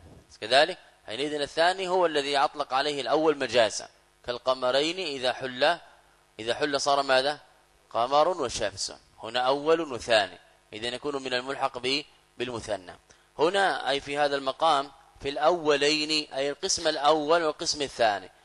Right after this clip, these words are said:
القسم الأول ما هو؟ تعارض عمومين، عام وعام، والثاني تعارض خصوصين، حينئذ الجمع واجب. هذا الخبر،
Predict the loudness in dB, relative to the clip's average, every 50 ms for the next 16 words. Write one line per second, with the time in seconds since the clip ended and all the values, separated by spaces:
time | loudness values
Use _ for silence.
0 | _ _ _ _ -20 -18 -14 -12 -8 -4 -2 2 4 4 4 4 4 4 4 2
1 | 2 4 6 6 6 6 4 0 -12 -20 -20 _ _ _ _ _ _ _ 0 2
2 | 4 4 6 6 6 6 4 2 0 -2 -2 0 0 0 -2 -2 -4 -4 -2 -2
3 | -2 -2 -2 -4 -10 -14 -16 -18 -20 -20 -20 -20 -12 -2 2 4 4 4 4 0
4 | 0 2 2 4 4 2 0 -2 -6 -14 -20 _ _ _ _ _ _ _ _ _
5 | _ _ _ _ _ -6 -4 -4 -4 -2 2 4 6 6 6 6 4 0 -4 -6
6 | -8 -14 -12 -6 -2 2 4 6 8 8 8 6 4 2 -2 -4 -4 -6 -6 -6
7 | -4 -4 -2 -2 0 2 2 2 0 -2 -8 -14 -18 -20 _ _ _ _ _ _
8 | _ _ _ _ _ -12 -10 -6 -2 0 0 0 0 -2 -2 0 2 2 2 2
9 | 2 4 4 4 4 4 2 0 0 0 0 2 6 6 8 6 6 4 -2 -8
10 | -14 -14 -16 -16 -18 _ _ -4 -2 -2 -2 -2 -4 -8 -8 -8 -8 -10